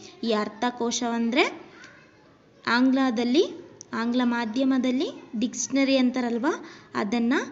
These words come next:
ಬಳಸಿಕೊಂಡು ಇವುಗಳ ಅರ್ಥವನ್ನ ಇಲ್ಲಿ ಬರೆಯಬೇಕು. ಮೊದಲನೇದು ಪಕ್ವ. ಪಕ್ವ ಎಂದರೆ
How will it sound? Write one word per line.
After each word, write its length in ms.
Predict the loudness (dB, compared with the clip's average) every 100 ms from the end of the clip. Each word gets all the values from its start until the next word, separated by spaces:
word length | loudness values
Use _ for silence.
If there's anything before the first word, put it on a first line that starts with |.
| -14 -20 -10 -2
ಬಳಸಿಕೊಂಡು 760 | 0 0 0 -4 -2 0 4
ಇವುಗಳ 360 | 6 6 4 4 2
ಅರ್ಥವನ್ನ 540 | 0 -4 -4 0 0 0 -2 -16 -20 -20 -20 -20 -20 -4
ಇಲ್ಲಿ 520 | 0 4 2 0 -12 -4
ಬರೆಯಬೇಕು. 1120 | 0 2 2 4 2 0 -2 -2 0 -2 -6 -18 -20 -14 -6
ಮೊದಲನೇದು 640 | -2 0 0 0 2 4 2 -4 -14 -16 -18 -20 -6
ಪಕ್ವ. 520 | -2 -2 -4 -6 0 2 2 -2 -10 -18 -20 -20 -20 -20 -20 -20 -20 -8
ಪಕ್ವ 380 | -2 -2 -2 0 2 2
ಎಂದರೆ 460 | 0 0 0 -2